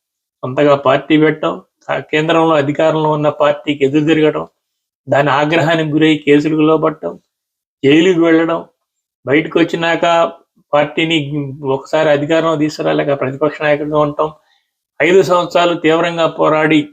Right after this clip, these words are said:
పెద్ద ఎత్తున పాదయాత్రలు చేసి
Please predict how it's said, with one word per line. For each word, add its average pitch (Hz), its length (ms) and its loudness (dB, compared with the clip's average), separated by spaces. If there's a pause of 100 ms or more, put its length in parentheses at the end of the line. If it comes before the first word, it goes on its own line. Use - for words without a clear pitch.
(1000)
పెద్ద 139 160 -4
ఎత్తున 165 280 0
పాదయాత్రలు 147 680 0
చేసి 139 540 -4